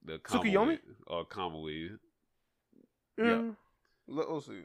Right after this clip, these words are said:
Speaker 2: Well, yeah, the Genjutsu thing where he does, like, where
Speaker 1: Yeah.
Speaker 2: he stabs Kakashi, that's Tsukuyomi.
Speaker 1: Yeah, I want that.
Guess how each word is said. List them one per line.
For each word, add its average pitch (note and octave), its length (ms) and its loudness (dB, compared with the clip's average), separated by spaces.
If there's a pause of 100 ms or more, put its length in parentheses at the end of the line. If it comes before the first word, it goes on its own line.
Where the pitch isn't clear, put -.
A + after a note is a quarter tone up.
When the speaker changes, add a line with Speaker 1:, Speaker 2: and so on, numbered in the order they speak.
Speaker 2:
Well, C3+ 300 -6 (140)
yeah, D3+ 300 0 (120)
the C3 200 2
Genjutsu D#3+ 480 0
thing G3 160 4
where D#3 140 6
he D#3 60 8
does, D3+ 280 8
like, C3+ 200 6 (360)
where G2+ 40 -8
Speaker 1:
Yeah. C3+ 60 6
Speaker 2:
he C#3 40 6
stabs D#3 320 8
Kakashi, E3+ 360 10
that's E3 340 8
Tsukuyomi. F3 500 2 (260)
Speaker 1:
Yeah, C#2+ 300 -4
I F#2 140 2
want G2+ 320 2
that. C#2+ 260 -2